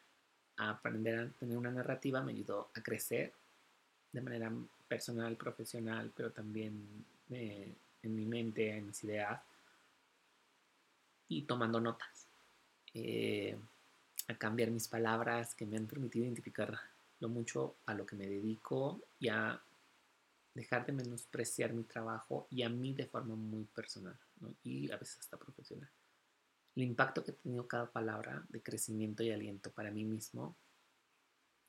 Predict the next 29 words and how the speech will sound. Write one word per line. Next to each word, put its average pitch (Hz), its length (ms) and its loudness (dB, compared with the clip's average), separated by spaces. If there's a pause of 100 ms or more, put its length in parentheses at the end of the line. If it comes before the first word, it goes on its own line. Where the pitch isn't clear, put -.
(240)
también 120 380 -2
fue 104 140 0
algo 107 160 0
que - 360 -6 (340)
descubrí. 110 800 -2 (1000)
Me 117 100 0
daba 120 140 4
mucho 139 280 -2
miedo 123 120 -4
incluir 117 300 -8
esta - 200 -12
parte, - 360 -8 (460)
porque - 280 -10
yo 120 120 -2
sé - 260 -2
que 131 120 -4
va 120 100 -4
a 110 40 -6
sonar 117 280 -4
como 110 440 -6 (120)
si 117 160 -8
ya 101 120 -4
tuviera 113 300 0
mil 113 200 0
años 101 260 -6
y - 40 -6
fuera 101 200 -2
un 98 120 -6
tío. - 240 -4